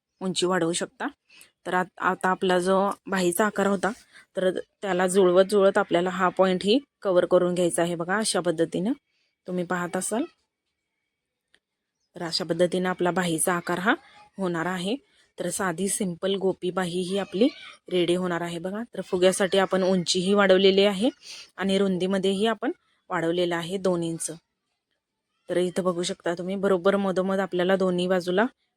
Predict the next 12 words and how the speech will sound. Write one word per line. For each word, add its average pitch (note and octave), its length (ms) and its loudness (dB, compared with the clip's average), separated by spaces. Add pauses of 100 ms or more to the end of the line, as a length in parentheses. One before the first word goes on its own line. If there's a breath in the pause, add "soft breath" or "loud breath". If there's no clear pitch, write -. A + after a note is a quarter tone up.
कट F3+ 180 -6
करून F3+ 300 4
घ्यायचे F3+ 280 0
आहेत, G3+ 140 0
कारण, F3 320 -6 (100)
अ, E3+ 200 -8
बरोबर F3+ 420 2
दोन्ही F#3 280 2
बाजूला F3+ 340 0
मधोमध F3 380 0
आपले, F#3 280 2 (680 loud breath)
अ, E3+ 220 -14